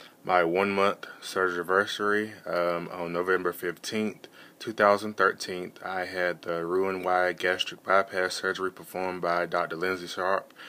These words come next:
and Doctor Dustin Bermudez. Um, uh, one week before surgery, I weighed in at four oh two, which was my highest weight. On the day of surgery, I weighed in at three eighty.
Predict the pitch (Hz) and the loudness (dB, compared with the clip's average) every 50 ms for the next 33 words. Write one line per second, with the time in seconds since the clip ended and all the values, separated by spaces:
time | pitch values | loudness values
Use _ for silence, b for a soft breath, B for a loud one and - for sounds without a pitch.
0 | B B B B B 95 92 90 92 92 92 - - 90 85 85 90 92 - - | B B B B B -8 -2 2 2 2 2 2 -2 -6 -4 -2 -2 -2 -2 -4
1 | - 90 90 87 90 82 90 90 87 85 85 85 85 85 - - - - - 82 | -10 -10 -8 -8 -6 -6 -6 -4 -4 -4 -4 -6 -8 -10 -12 -16 -16 -12 -8 -6
2 | 82 85 82 82 80 80 78 78 - - _ _ _ _ _ _ _ _ _ _ | -6 -6 -6 -6 -8 -10 -12 -16 -20 -20 _ _ _ _ _ _ _ _ _ _
3 | B B B B B B B B B B B - - 98 95 98 98 95 95 95 | B B B B B B B B B B B -2 2 6 6 8 8 8 6 6
4 | 92 92 90 90 90 90 90 90 90 90 87 87 110 120 120 113 117 107 - 104 | 6 6 6 6 6 4 4 2 2 0 0 0 2 2 2 2 2 0 -2 -6
5 | - 107 104 - 110 104 101 95 98 101 98 95 90 95 95 95 92 92 92 92 | -8 -8 -8 -4 0 0 0 2 4 6 6 6 6 4 2 2 2 0 -2 -2
6 | 95 92 90 90 - - 95 95 92 87 90 87 85 - - 117 113 110 107 101 | -2 -2 -2 -4 -2 0 2 2 2 2 0 -2 -2 -4 -4 -4 -2 0 0 0
7 | 95 87 - 92 87 87 90 87 87 87 90 92 90 90 87 87 - - 87 87 | -2 -2 -4 -8 -8 -4 -2 -2 0 2 2 4 4 4 2 -2 -6 -8 -4 -2
8 | 95 98 101 98 92 - - B B B B B B B 92 92 92 87 98 95 | 0 0 0 -2 -4 -10 -18 B B B B B B B -4 -2 0 2 2 2
9 | 90 87 - - 110 113 107 110 107 101 98 92 95 95 95 95 92 92 90 - | 2 2 0 2 2 2 4 4 4 4 4 4 2 2 2 0 -2 -4 -4 -4
10 | 90 90 90 - - - - 95 92 92 90 87 92 95 95 90 87 87 87 87 | -2 -2 -2 -2 -4 -6 -4 -2 -2 -2 -2 -4 -2 -2 0 0 0 -2 -6 -10